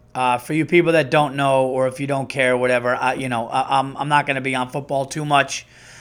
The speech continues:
Um, I know a lot of people overseas in Germany are like, "Fuck this." You know, I get that. Just, I don't know your accent, but you know what I mean.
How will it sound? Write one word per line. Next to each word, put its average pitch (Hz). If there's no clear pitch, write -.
Um, 135
I 143
know 143
a -
lot 135
of 127
people 139
overseas 135
in 127
Germany 135
are 131
like, 127
"Fuck 151
this." 147
You 143
know, 135
I 139
get 139
that. 135
Just, 135
I 131
don't 127
know 123
your 113
accent, 110
but -
you 175
know 160
what 127
I 117
mean. 104